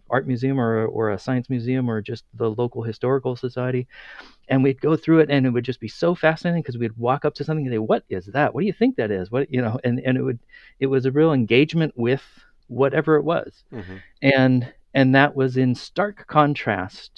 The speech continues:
Speaker 1: to how school actually worked for me.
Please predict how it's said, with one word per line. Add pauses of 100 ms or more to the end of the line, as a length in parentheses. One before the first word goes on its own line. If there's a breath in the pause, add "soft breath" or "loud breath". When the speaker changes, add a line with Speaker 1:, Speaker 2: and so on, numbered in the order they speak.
Speaker 1:
to
how
school (320 soft breath)
actually (240)
worked
for
me.